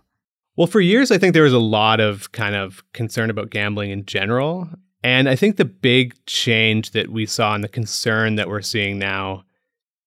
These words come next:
in Ontario and in Canada more broadly was just how much gambling has become infused with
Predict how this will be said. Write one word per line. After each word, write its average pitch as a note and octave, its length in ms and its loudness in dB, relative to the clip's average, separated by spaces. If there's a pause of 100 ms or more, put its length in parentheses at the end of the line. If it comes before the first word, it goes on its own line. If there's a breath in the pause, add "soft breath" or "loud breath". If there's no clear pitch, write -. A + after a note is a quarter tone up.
(200)
in G#2+ 260 0
Ontario G2+ 640 0
and G2 120 -4
in G2+ 140 -6
Canada G2 420 -4
more G2+ 160 -6
broadly A2+ 460 0
was G#2+ 260 -4
just F3+ 300 0
how D3 240 2
much G#2+ 580 0
gambling G2 440 -4
has G2+ 180 -8
become G2+ 400 -6
infused G2+ 800 -8
with G2+ 340 -12